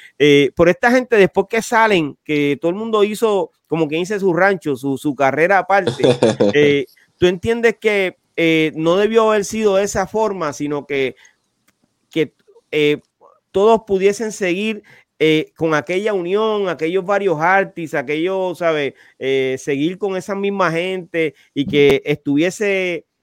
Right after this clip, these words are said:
Speaker 1: hoy aquel mismo concepto todavía dándose?
Speaker 2: Claro que
Speaker 1: Eh,
Speaker 2: sí. Si venimos a ver, ¿verdad? Y, y, y, y ponemos,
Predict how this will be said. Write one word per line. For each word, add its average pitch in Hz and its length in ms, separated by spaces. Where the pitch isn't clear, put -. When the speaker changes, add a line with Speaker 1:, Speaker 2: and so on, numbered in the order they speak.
Speaker 1:
hoy 208 280
aquel 185 280
mismo 226 360
concepto 202 680
todavía 160 520
dándose? 156 600
Speaker 2:
Claro 139 240
que 139 140
Speaker 1:
Eh, 139 40
Speaker 2:
sí. 131 220
Si 131 220
venimos 127 400
a 151 100
ver, 147 200
¿verdad? 135 400
Y, 135 120
y, 120 340
y, 107 360
y 107 40
ponemos, 110 680